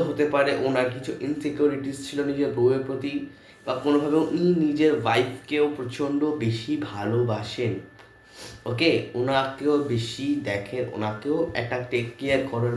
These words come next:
ব্যাপার আছে। Ace of Wands-এর এনার্জি,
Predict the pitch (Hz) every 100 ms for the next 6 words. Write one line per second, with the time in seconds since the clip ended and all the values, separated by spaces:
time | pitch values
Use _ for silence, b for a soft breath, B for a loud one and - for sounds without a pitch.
0 | 113 101 113 113 - 104 - 123 - B
1 | B B B B B - 165 180 - 131
2 | 147 - - 117 120 131 143 151 143 143
3 | 143 139 143